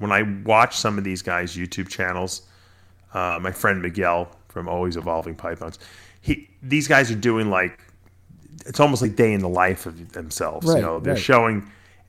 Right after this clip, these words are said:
Speaker 1: and, and you know what the funny thing is? I know people would like that 'cause I have, I have, like, an unusual, interesting life 'cause it's not, it's not, it's, it's insane.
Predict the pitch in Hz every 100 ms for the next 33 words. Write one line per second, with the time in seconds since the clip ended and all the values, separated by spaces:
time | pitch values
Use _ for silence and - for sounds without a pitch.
0 | _ 131 127 - 139 131 143 147 123 131
1 | 127 - 123 120 107 - - - _ -
2 | 120 117 117 117 - 110 95 92 92 87
3 | 87 - 80 - 104 107 123 113 - 117
4 | 110 127 113 104 104 92 95 98 98 92
5 | 85 87 87 90 87 85 82 - 85 85
6 | 113 101 67 - 104 110 95 69 - -
7 | 117 - 107 95 120 90 78